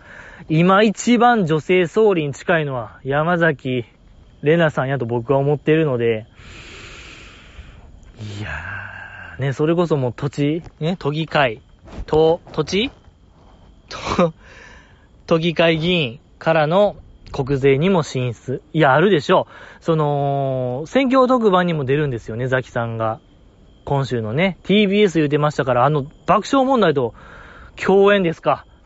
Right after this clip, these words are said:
前回の選挙でもかなり話題になりましたけども、あの番組は。これ噛みつくかもしれないですね、太田ひか-、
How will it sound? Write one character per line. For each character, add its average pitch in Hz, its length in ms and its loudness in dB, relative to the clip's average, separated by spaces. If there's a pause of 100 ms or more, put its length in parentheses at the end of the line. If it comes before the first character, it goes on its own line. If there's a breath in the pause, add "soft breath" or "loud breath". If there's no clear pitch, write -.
(140)
前 170 200 0
回 147 180 0
の 120 260 -4
選 147 180 -4
挙 127 120 -6
で 120 80 -4
も 117 100 -4
か 139 140 -4
な 196 80 2
り 175 80 4
話 135 140 4
題 147 100 4
に 147 60 0
な 131 80 -2
り 127 80 -4
ま 131 100 -2
し - 60 -10
た 127 80 -2
け 123 80 -2
ど 117 80 -4
も、 110 320 -12
あ 131 80 -2
の 123 80 -4
番 117 240 -2
組 113 180 -4
は。 113 240 -2 (2000 loud breath)
こ - 260 2
れ 240 60 4
噛 202 220 -2
み 208 160 2
つ - 80 -12
く 269 100 -4
か 294 80 2
も 208 100 2
し 160 80 0
れ 190 80 4
な 180 100 4
い - 20 2
で 143 80 0
す 127 100 -10
ね、 147 140 -2
太 143 160 -2
田 151 100 -2
ひ - 80 -12
か-、 151 140 -2